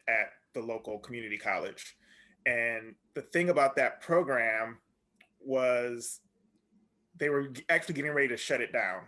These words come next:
And the reason they were getting ready to shut the communications program down was because they didn't have enough graduates. Not because they didn't have enough enrollees, but because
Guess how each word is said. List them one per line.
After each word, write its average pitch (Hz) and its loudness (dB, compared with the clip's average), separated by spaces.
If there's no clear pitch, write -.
And 117 -10
the 113 -10
reason 151 -6
they 143 2
were 135 2
getting 135 -2
ready 131 -2
to 123 -8
shut 127 -4
the 131 -8
communications 131 -6
program 110 -6
down 113 -4
was 110 -10
because 113 -6
they 117 -6
didn't 131 -6
have 120 -2
enough 113 -10
graduates. 113 -4
Not 143 0
because 156 -2
they 139 0
didn't 135 -4
have 135 0
enough 127 -2
enrollees, 131 -4
but 135 0
because 131 -4